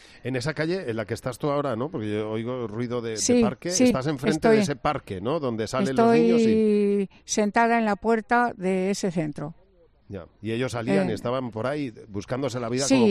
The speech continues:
Speaker 1: podían, en el parque o
Speaker 2: ellos,
Speaker 1: en el, en
Speaker 2: sí,
Speaker 1: el
Speaker 2: ellos salen, es, eh, eh, al lado de ellos está el parque, enfrente está mi casa. Ellos salían y yo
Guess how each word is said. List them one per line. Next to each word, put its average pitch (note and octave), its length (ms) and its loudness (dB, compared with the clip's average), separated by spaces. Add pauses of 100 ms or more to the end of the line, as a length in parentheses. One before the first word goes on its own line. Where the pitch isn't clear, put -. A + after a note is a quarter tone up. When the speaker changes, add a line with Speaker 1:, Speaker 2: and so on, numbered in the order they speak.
(100)
Speaker 1:
podían, E3 320 0
en A2 120 -2
el F#3 80 -6
parque - 300 -2 (100)
o A3 40 4
Speaker 2:
ellos, G#3 160 4
Speaker 1:
en G#3 60 -2
el, G3 120 -8 (540)
en - 80 -4
Speaker 2:
sí, - 80 0
Speaker 1:
el B3 120 4
Speaker 2:
ellos G#3 360 0
salen, A3+ 680 -2
es, G#3 260 -4
eh, G3 300 -2
eh, G3 260 -2
al G3 220 -4
lado G3+ 340 -4
de G3 200 -4
ellos A#3 380 -2
está G3+ 280 -6
el F#3+ 80 -6
parque, A#3 420 -2
enfrente G3+ 600 -4
está G3 240 -6
mi G3 120 -6
casa. A#3 600 -4 (500)
Ellos A#3+ 340 0
salían A3 460 -2
y G#3+ 80 -4
yo G3+ 480 -2